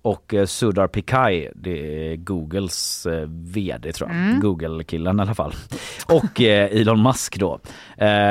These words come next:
Speaker 2: Aha.
Speaker 1: och Elon Musk, eh, pratade med journalister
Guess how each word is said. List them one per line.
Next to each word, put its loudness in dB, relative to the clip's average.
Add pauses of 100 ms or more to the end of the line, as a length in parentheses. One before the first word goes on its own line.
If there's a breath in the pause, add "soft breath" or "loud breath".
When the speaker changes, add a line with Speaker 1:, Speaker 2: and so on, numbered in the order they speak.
(180)
Speaker 2:
Aha. 2
Speaker 1:
och 0
Elon 6
Musk, 2
eh, 6
pratade 2
med 2
journalister 2